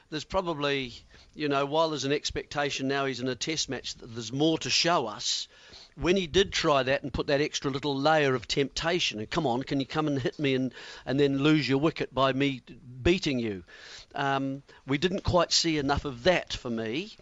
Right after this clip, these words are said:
Uh, having said all that, this wasn't an easy pitch to bowl on. You, you say that, you know, I hear Peaches saying about, you know, Wagner. Not many bowlers bowl like that.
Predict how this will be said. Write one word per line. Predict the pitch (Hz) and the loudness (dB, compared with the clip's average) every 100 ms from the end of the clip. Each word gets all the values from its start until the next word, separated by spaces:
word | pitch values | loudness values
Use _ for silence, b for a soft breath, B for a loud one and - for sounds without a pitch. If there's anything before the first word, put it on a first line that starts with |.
| B B B B B | B B B B B
Uh, | - 135 143 - | -12 -10 -12 -6
having | 151 247 285 | -2 0 0
said | - - 247 | 2 2 0
all | 240 196 | 2 2
that, | 127 120 - - B B | 2 -2 -4 -14 B B
this | 202 - | -2 0
wasn't | 214 226 220 | 2 0 2
an | 185 | 2
easy | 185 202 185 156 | 2 0 -2 -4
pitch | 151 170 - - | -4 -4 -4 -8
to | - | -6
bowl | 127 143 131 123 | -2 0 0 -2
on. | 113 123 - B B B | -8 -14 -20 B B B
You, | 175 - | -8 -6
you | 156 | -4
say | 143 175 170 160 | -2 0 2 0
that, | 143 - - - | -2 -4 -8 -12
you | - - | -8 -4
know, | 139 135 131 | 0 2 0
I | 135 | 0
hear | 151 | -4
Peaches | 139 156 - 139 | -2 -4 -2 0
saying | - 156 147 | 2 4 2
about, | 143 147 143 - _ - - - | 2 2 0 0 _ -20 -20 -8
you | 147 | -4
know, | 131 127 | 0 0
Wagner. | 127 151 143 117 95 82 _ _ B B B B B B B B B _ _ - | 2 0 0 -2 -8 -10 _ _ B B B B B B B B B _ _ -6
Not | 170 233 | 2 2
many | 254 226 | 2 0
bowlers | 208 214 202 185 | 2 4 4 4
bowl | 196 196 | 2 2
like | 185 160 | 2 2
that. | 196 151 117 - | 0 0 -4 -10